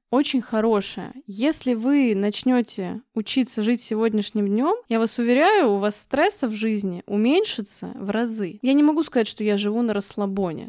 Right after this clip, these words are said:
да? Это не так. Но я могу точно сказать, что с тех пор, как я живу по такой стратегии, у меня намного меньше стрессов, чем было раньше.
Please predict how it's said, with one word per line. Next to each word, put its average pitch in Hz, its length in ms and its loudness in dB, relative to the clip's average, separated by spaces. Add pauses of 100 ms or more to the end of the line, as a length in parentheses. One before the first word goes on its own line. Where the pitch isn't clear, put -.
да? 202 380 -8
Это 220 260 -2
не 214 140 0
так. - 420 -10
Но 233 480 2
я 214 280 0
могу 285 260 2
точно 262 380 0
сказать, 208 520 -6
что - 600 -6
с 196 120 -8
тех - 300 -6
пор, 220 280 -2
как - 380 -14
я 208 440 -6 (360)
живу 220 340 0
по 196 140 -6
такой 202 280 -6
стратегии, 202 960 -4
у 220 60 -4
меня 220 440 2 (100)
намного 220 480 4
меньше 190 340 -2
стрессов, 226 540 -4 (100)
чем 190 220 -4
было 226 240 0
раньше. 180 420 -10